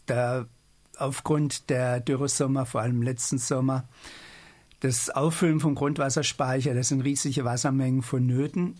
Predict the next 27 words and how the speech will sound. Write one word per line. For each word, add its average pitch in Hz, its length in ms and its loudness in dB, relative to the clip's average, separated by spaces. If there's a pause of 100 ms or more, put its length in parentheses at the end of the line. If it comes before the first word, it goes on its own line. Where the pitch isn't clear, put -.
und 127 340 -2
die 139 160 2
hat's 139 280 -2
bisher 131 320 0
noch 127 180 -2
nicht 139 200 -4
runtergeregnet. 127 800 -2
Und 117 260 -2
das, 131 260 0
was 131 340 -2
jetzt 143 420 -2
kommt, 165 380 2 (240)
speist - 520 -2
kaum 135 200 0
noch 139 140 -4
das - 220 -6
Grundwasser, 127 560 0
sondern 117 360 0
das, 131 460 -4
der 123 240 -4
Regen, 135 320 -2
der 117 640 0
für 117 240 -4
morgen 127 300 0
beispielsweise 131 720 -2
angesagt 131 580 -2
wird, 139 180 -4